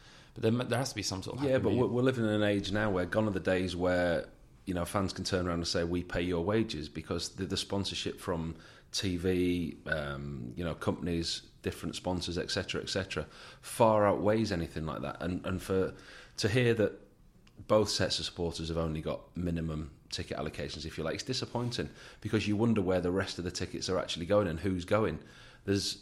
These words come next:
Speaker 2: supporters of, of Tottenham Hotspur in their lifetime. This is probably a one-off for
Speaker 1: Yeah.
Speaker 2: them that will never get there again. Liverpool, maybe so as well. You don't know what's gonna happen. Um, but it's, it's an interesting way, well,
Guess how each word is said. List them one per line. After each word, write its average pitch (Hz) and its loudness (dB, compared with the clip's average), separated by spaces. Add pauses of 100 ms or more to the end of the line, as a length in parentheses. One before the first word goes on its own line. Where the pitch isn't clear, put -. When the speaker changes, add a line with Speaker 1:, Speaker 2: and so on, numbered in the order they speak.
(140)
Speaker 2:
supporters 123 0
of, 95 -2
of - -8
Tottenham 69 0
Hotspur 90 0
in 101 0
their 101 4
lifetime. 98 0 (360)
This 107 0
is 107 -2
probably 113 2
a 107 6
one-off 110 2
for 143 -2
Speaker 1:
Yeah. 110 2
Speaker 2:
them 80 2
that 92 2
will 95 2
never 104 4
get - -2
there 95 2
again. 101 0 (540)
Liverpool, 113 4
maybe 110 2
so - 4
as 110 0
well. 120 2
You 98 0
don't 98 4
know 95 2
what's 98 -2
gonna 95 -2
happen. 104 -6 (520)
Um, 95 2
but 95 0 (160)
it's, - -2
it's - -2
an 117 2
interesting 113 2
way, 98 6
well, 82 0